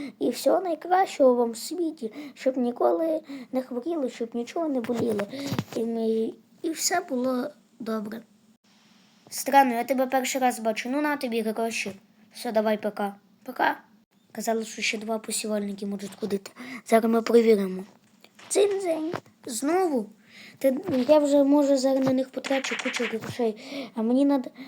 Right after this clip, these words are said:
але хоча в мене є ще п'ять мільйон. Хорошо, що я їх закинув.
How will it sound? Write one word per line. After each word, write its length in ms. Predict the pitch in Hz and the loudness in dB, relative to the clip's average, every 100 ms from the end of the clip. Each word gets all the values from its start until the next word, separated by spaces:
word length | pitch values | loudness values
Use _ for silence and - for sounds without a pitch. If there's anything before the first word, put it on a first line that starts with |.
| - - | -14 0
але 220 | 262 262 | 0 2
хоча 200 | 269 285 | 2 4
в 60 | 262 | 4
мене 360 | 262 247 240 | 4 2 2
є 60 | 240 | 0
ще 160 | - 226 | -4 -8
п'ять 280 | 254 - 247 | -8 -4 -4
мільйон. 480 | 233 233 226 214 196 | -2 -2 -2 -4 -8
Хорошо, 340 | 233 226 - 247 | -8 -10 -10 -14
що 160 | - | -10
я 140 | 226 226 | -6 -6
їх 180 | 226 | -6
закинув. 440 | 240 226 226 208 | -8 -6 -6 -6